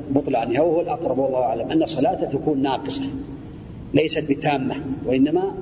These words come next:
دخلها النقص، لأنه قد ذهب بعض الخشوع بمدافعة الأخبثين أو ب-، آه، يعني انتظار الطعام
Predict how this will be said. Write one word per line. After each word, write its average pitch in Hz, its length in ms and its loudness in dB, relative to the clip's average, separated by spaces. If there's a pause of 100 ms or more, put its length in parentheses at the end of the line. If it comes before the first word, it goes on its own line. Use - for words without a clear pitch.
(120)
دخلها 165 300 2
النقص، 339 600 -2 (520)
لأنه 175 440 4 (380)
قد 151 160 2
ذهب 160 420 2 (400)
بعض 151 180 4
الخشوع 156 440 2 (840)
بمدافعة 151 760 4
الأخبثين 165 640 0 (840)
أو 214 220 6 (840)
ب-، 160 380 4 (600)
آه، 156 380 0 (180)
يعني 156 480 4
انتظار 160 400 2
الطعام 156 500 0